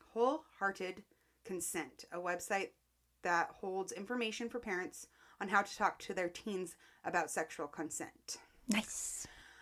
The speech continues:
Speaker 1: I am certainly not an expert on sex ed, but I am an expert on, in having my boundaries violated, she said.
Speaker 2: Oh.
Speaker 1: I feel we really need to provide more education, which, as somebody who grew up in U S,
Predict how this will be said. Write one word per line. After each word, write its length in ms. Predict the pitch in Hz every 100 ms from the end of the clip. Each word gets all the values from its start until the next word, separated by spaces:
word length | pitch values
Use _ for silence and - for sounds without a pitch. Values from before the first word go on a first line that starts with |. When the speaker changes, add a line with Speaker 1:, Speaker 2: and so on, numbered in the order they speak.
| -
Speaker 1:
I 100 | 220
am 140 | 233
certainly 680 | 233 254 233 247 269 294 285
not 260 | 240 202 180
an 60 |
expert 400 | 185 - - 180 -
on 140 | 190
sex 280 | 175 160 -
ed, 300 | - 123 175 185 - 165
but 120 | 190
I 80 | 180
am 260 | 180 185
an 80 | 185
expert 420 | 185 202 - 254 -
on, 420 | 190 190 185 185 - 180
in 180 | 185
having 480 | 180 175 180 196 196
my 200 | 180 175
boundaries 460 | 165 175 202 220 202
violated, 580 | 170 170 151 139 156 156
she 120 | 170
said. 300 | 165 156 170 -
Speaker 2:
Oh. 180 | 339 311 - - - - 190
Speaker 1:
I 100 | 196
feel 200 | 220 220
we 160 | 214
really 300 | 185 208 220
need 180 | 214 190
to 60 | -
provide 380 | 185 175 175
more 200 | 170 170
education, 600 | 160 160 - 135 - 127 - - - - -
which, 540 | 254 254 - - - - -
as 300 | 208 247 269
somebody 300 | 262 240 226
who 120 | 214
grew 180 | 180 185
up 100 | 214
in 120 | 240
U 160 | 220 196
S, 140 | 175